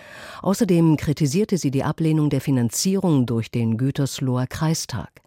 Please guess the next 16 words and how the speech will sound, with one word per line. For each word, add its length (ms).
Sie 160
werde 220
die 140
Verantwortlichen 960
auf 120
der 120
Landesebene 880
und 160
der 80
kommunalen 760
Ebene 480
zu 120
einem 300
klärenden 600
Gespräch 540
bitten, 340